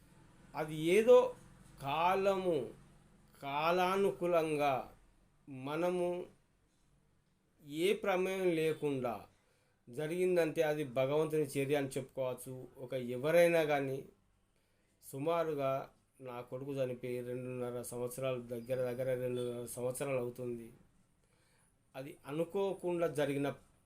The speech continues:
ప్రమాదం. ఆ ప్రమాదం వల్ల నేను నా కొడుకును పోగొట్టుకోవడం జరిగింది. అంతకంటే దుర్మార్గమైన చర్య, ఇంత దుఃఖపూరితమైన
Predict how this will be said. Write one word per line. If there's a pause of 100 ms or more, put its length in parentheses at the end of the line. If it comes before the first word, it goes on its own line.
(280)
ప్రమాదం. (1120)
ఆ
ప్రమాదం
వల్ల
నేను
నా
కొడుకును (460)
పోగొట్టుకోవడం
జరిగింది. (480)
అంతకంటే
దుర్మార్గమైన (180)
చర్య, (420)
ఇంత
దుఃఖపూరితమైన